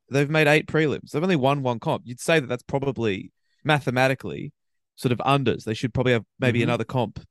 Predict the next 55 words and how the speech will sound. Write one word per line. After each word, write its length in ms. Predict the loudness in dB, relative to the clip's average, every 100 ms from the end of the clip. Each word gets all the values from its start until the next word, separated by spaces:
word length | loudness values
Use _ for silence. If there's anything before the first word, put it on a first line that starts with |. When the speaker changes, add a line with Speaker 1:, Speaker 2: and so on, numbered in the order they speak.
| -4
Speaker 1:
on 100 | -2
the, 80 | 0
on 180 | 0
that 160 | 0 0
resume, 280 | 0 0 -2
but 100 | -2
they 100 | -2
don't. 300 | 0 0 0
But 80 | -2
that's 180 | -4
not, 140 | -6 -8 -10 -8
I'm 100 | -2
not 80 | 0
gonna 140 | 0 -2
sit 180 | -4
here 160 | -2 0
and 240 | 0 -4 -12 _ _ _ _ _ _ -2
act 220 | 0 0
like 120 | -4
it's 140 | -4 -6
a 40 |
failure 600 | -4 2 4 4 -2 -8 -10 _ _
that 160 | -2 -2
this 160 | -4 -4
team 280 | -2 -2
that 120 | 0 -2
I 100 | -2
support 380 | -6 -10 -4 -2
is 200 | -4 -8 -18 _ _ _ _ _ _ -4
in 160 | -2
the 100 | 0
second 320 | 0 0 0 0
or 80 |
third, 240 | 2 2 2
in 140 | -2
the 40 | -2
third 260 | 0 2
week 160 | 2 -2
of 40 |
the 60 | -4
finals 400 | -2 0 0 -2
Speaker 2:
Yeah. 40 |
Speaker 1:
every 200 | -6 -10
year 220 | -10 -10 -8
or 60 |
every 160 | -6 -6
other 120 | -6
year. 180 | -8 -10
It's, 180 | -12 -10
it's, 280 | -8 -8 -10 _ -20 -20 _ 0
we're, 220 | 4 4
we're 120 | 2
so 240 | 2 4 4
conditioned 520 | 2 0 -2 -2 -2
to 340 | 0 0 0